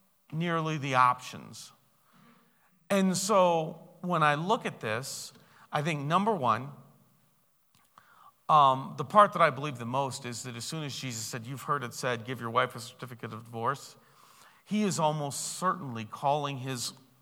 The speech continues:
crowd to that one specific issue, well-known issue about certificate of divorce in, in a very specific debate.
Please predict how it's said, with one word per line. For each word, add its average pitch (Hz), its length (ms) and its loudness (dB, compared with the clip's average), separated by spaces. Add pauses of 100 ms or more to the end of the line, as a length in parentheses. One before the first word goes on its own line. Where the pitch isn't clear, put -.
(100)
crowd 117 640 8 (960)
to 170 180 -2
that 131 340 6
one 151 380 2
specific 139 680 -6
issue, 107 600 -4 (420)
well-known 156 1040 2 (120)
issue 117 680 -4 (480)
about 131 680 6 (280)
certificate 160 680 -4
of 127 100 -6
divorce 127 640 -4 (380)
in, 131 320 0 (100)
in 131 140 -4
a - 20 -2
very 147 220 2
specific 135 500 -8
debate. 160 400 -2